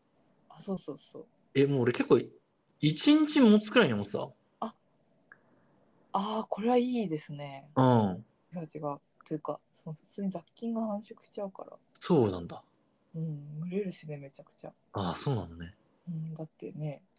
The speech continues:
Speaker 1: 想像してごらんよ。おむつ履いてんだから。
Speaker 2: 確かに。
Speaker 1: そう。いやー、そうだね。その、
Speaker 2: うん。
Speaker 1: 血がたくさん出てない日でも、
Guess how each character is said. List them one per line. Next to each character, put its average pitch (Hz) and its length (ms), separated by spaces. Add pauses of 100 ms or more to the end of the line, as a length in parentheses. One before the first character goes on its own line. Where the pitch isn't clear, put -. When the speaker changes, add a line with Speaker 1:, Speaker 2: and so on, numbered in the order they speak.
(260)
Speaker 1:
想 - 200
像 180 140
し - 100
て 175 60
ご 160 140
ら 165 100
ん 151 60
よ。 151 80 (380)
お 170 60
む 175 100
つ 156 120
履 - 140
い 156 40
て 156 140
ん 156 40
だ 151 80
か - 80
ら。 - 640
Speaker 2:
確 - 140
か 95 120
に。 90 140 (500)
Speaker 1:
そ 147 120
う。 - 20 (2000)
い - 20
や 208 60
ー、 202 840
そ 190 500
う - 20
だ 139 160
ね。 151 300
そ - 160
の、 110 260
Speaker 2:
う - 20
ん。 95 140
Speaker 1:
血 92 120
が - 120
た 214 140
く - 80
さ 226 160
ん 214 100
出 233 100
て 240 140
な 233 220
い 233 60
日 226 180
で 226 120
も、 226 460